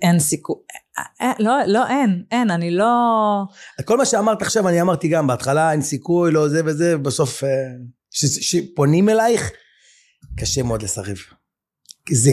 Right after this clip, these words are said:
Speaker 2: כי זה משהו שפתאום את מקבלת איזושהי הערכה. תשמעי, אני עשיתי גם זה וגם זה וגם זה וגם זה, ואת פתאום, את מקבלת איזושהי הערכה. אפרופו, שאלת אותי מה, מה, ה-, ה-, בטלוויזיה מאוד מעריכים, אבל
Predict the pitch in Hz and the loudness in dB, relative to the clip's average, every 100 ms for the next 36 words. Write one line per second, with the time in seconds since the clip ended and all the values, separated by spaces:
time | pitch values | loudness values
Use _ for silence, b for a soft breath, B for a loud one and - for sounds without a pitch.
0 | - 143 117 135 135 170 208 185 160 135 | 2 0 2 2 4 2 2 0 2 2
1 | 123 120 123 127 - - - _ 143 147 | 2 0 -2 -8 -16 -20 -20 _ -2 2
2 | 156 113 - 127 151 143 139 - 127 104 | 2 0 -2 0 0 0 -2 0 0 0
3 | 98 - 117 - _ _ _ _ _ _ | -4 -4 -4 -6 _ _ _ _ _ _
4 | _ _ _ _ _ _ _ _ _ _ | _ _ _ _ _ _ _ _ _ _
5 | _ _ - 151 135 113 139 135 127 131 | _ _ -2 2 4 2 -2 -2 0 2
6 | 123 123 117 127 127 123 123 127 135 120 | 2 0 0 0 0 -2 0 0 0 -2
7 | 113 135 151 165 135 123 - 156 175 143 | -2 0 2 0 -2 -4 -6 -8 -6 -8
8 | 131 120 120 151 165 - 135 123 113 143 | -10 -8 -4 -4 -4 -6 -6 -6 -2 -2
9 | 131 B B - 147 143 190 185 180 160 | -2 B B -8 -4 -2 0 0 -2 -2
10 | 165 139 139 151 139 131 131 B B - | -2 -2 -4 -4 -6 -6 -8 B B -8
11 | 135 - 143 135 175 156 208 208 202 208 | -6 -6 -2 0 2 2 2 2 2 2
12 | 180 127 107 87 _ _ b b b b | 2 0 -4 -8 _ _ b b b b
13 | 120 120 147 | -2 0 0